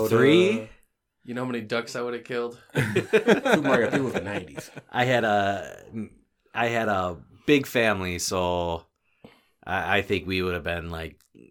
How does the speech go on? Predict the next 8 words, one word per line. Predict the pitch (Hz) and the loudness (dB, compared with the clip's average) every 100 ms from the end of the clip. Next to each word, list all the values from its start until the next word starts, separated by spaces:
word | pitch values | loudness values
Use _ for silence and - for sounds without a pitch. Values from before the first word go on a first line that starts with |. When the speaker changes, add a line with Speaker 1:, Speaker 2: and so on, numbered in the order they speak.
| - _ | -20 _
Speaker 2:
either | 107 92 85 | -10 -8 -8
fighting, | - 98 92 87 82 87 | -4 0 0 -2 -8 -4
probably | 175 190 90 | -2 0 -2
fighting | - 95 92 85 | 0 0 0 -4
and | 87 82 | -6 -8
playing | 87 78 78 82 | -10 -8 -8 -8
every | 85 78 73 | -6 -8 -10
day. | 78 76 - | -12 -14 -16